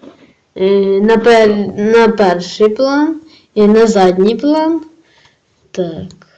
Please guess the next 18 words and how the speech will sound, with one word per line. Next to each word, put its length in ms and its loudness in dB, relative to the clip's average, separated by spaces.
Щось 240 0
починає 480 -2
продвигатися. 1120 -2
Короче, 640 2
і 460 0
добавляємо, 960 2
тут 320 2
мо-, 420 2
там 220 2
можна 340 2
добавляти 680 2
текст. 600 -2
О, 280 0
неужели 640 2
можна 340 2
двигати? 520 -4
І 160 0
ось, 260 -2